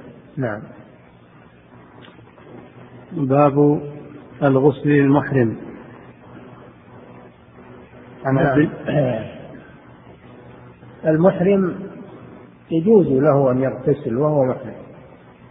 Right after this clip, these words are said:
Speaker 1: يجوز له أن يغتسل وهو محرم للتبرد أو للتنظف، أو المرأة الحائض والنفساء إذا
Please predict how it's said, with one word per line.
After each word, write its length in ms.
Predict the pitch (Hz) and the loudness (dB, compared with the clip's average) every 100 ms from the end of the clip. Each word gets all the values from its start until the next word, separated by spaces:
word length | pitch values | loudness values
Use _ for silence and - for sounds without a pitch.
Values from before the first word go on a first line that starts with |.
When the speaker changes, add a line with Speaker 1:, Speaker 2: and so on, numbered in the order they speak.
| - - - - - - | -20 -20 -20 -20 -20 -12
Speaker 1:
يجوز 340 | 117 120 170 139 | -8 0 0 2
له 480 | 123 127 151 165 | 0 2 2 2
أن 100 | 143 | 0
يغتسل 760 | 135 143 - 143 - 139 135 - - - - - - - - | 0 0 -2 -4 0 0 0 -4 -10 -18 -20 -20 -20 -20 -10
وهو 380 | 127 160 151 127 | 0 2 4 2
محرم 560 | 143 - 123 127 123 127 | 2 0 0 -2 -2 -4
للتبرد 880 | 151 170 - 123 139 139 135 135 135 135 135 135 - - - - - - | -2 -2 0 2 4 4 4 2 0 -6 -14 -18 -20 -20 -20 -20 -20 -8
أو 160 | 139 147 | -2 0
للتنظف، 840 | 143 143 143 135 147 131 143 139 131 - - - - - - - 123 - - - 123 123 123 120 123 - - - _ - - - - - - - - - - - - - - - 156 | 0 -2 -2 0 0 0 2 2 0 -6 -16 -18 -20 -20 -20 -20 -20 -20 -20 -20 -20 -20 -20 -20 -20 -20 -20 -20 _ -20 -20 -20 -20 -20 -20 -20 -20 -20 -20 -20 -20 -20 -20 -8 0
أو 160 | 151 | 2
المرأة 540 | 147 143 156 135 139 131 | 4 2 2 2 0 -2
الحائض 520 | 127 139 143 143 139 | -2 2 4 4 2
والنفساء 960 | 131 131 143 139 135 147 139 127 156 135 | -2 -2 -2 -4 -6 -2 -4 -4 -8 -8
إذا 340 | 127 127 123 | -4 -4 -4